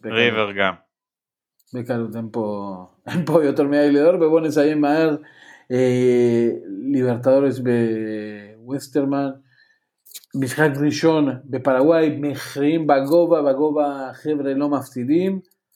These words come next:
Speaker 1: אולי נראה את הבוליביאנים, אה, עולים גם ב-, אני דווקא הולך איתם.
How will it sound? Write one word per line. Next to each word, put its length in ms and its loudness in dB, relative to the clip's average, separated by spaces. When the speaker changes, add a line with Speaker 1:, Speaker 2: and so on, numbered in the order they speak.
Speaker 1:
אולי 240 -2
נראה 180 4
את 100 2
הבוליביאנים, 800 2
אה, 300 -2
עולים 380 0
גם 360 -2
ב-, 40 -2
אני 220 -2
דווקא 300 2
הולך 280 2
איתם. 180 -12